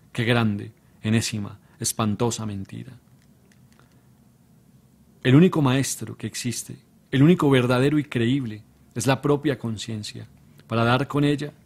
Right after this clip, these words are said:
hay que mantenerse en silencio, en soledad y en silencio. Hay que estar sobre la tierra desnuda, desnudo y sin nada alrededor, como si ya estuviésemos muertos.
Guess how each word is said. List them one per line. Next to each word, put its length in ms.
hay 100
que 120
mantenerse 640
en 80
silencio, 520
en 120
soledad 520
y 60
en 60
silencio. 500
Hay 80
que 140
estar 260
sobre 240
la 140
tierra 260
desnuda, 480
desnudo 540
y 80
sin 240
nada 280
alrededor, 540
como 180
si 100
ya 80
estuviésemos 580
muertos. 460